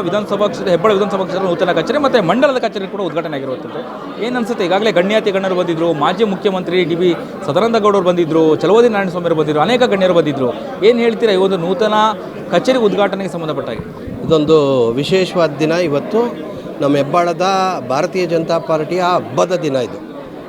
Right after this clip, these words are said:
Speaker 2: ಇದೊಂದು ವಿಶೇಷವಾಗಿ ಇವತ್ತು ನಮ್ಗೆ ಇಲ್ಲಿ ಕಚೇರಿ ಮಾಡ್ಕೊಂಡಿದ್ದರಿಂದ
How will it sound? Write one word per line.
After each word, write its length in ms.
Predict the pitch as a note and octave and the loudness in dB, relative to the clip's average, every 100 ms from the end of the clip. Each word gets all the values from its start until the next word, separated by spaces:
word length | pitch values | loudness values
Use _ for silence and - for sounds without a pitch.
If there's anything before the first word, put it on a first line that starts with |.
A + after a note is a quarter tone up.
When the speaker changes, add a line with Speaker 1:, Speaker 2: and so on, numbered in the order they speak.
| - - D3 | -12 -4 2
Speaker 2:
ಇದೊಂದು 220 | D#3 D3 | 2 2
ವಿಶೇಷವಾಗಿ 840 | D#3 G3 G#3 - F#3 F3+ E3+ G#3 | 0 2 4 2 0 0 2 2
ಇವತ್ತು 600 | G3+ F#3+ F3 F3 - G3 G3 | 2 2 0 0 0 0 0
ನಮ್ಗೆ 200 | F3 E3 | 0 0
ಇಲ್ಲಿ 160 | D#3+ | -2
ಕಚೇರಿ 380 | D3+ C#3+ F#3 F#3 | -2 0 2 2
ಮಾಡ್ಕೊಂಡಿದ್ದರಿಂದ 840 | E3 E3 D#3+ D#3+ D3+ C#3+ D3+ D#3 | 2 -2 0 -2 -2 -2 -2 -2